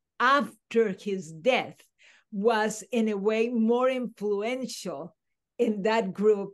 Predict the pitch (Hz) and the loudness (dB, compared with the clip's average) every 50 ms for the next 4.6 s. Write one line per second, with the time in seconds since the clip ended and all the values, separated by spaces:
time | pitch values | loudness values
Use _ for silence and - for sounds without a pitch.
0 | _ _ 233 220 214 202 180 170 170 247 240 220 208 214 208 202 190 190 190 190 | _ _ -2 -2 -2 -4 -6 -4 0 2 2 2 2 -2 -4 -6 -6 -6 -8 -4
1 | - 247 240 196 156 123 - 139 - - 208 202 220 220 190 139 175 214 214 180 | -2 -2 0 0 -2 -6 -12 -18 -20 -8 -4 -2 -2 -2 -2 -4 -4 -6 -4 -2
2 | 185 190 190 - - 214 208 196 185 - - - 170 180 _ _ _ _ _ _ | -4 -4 -4 -4 -4 -2 -2 -2 -4 -8 -12 -18 -20 -20 _ _ _ _ _ _
3 | _ _ _ _ _ 214 214 214 214 214 208 208 208 202 - - _ _ _ _ | _ _ _ _ _ 0 2 2 4 4 4 2 2 0 -4 -8 _ _ _ _
4 | _ _ _ - 247 247 240 240 233 226 185 - | _ _ _ 2 2 2 4 2 0 -2 -4 -8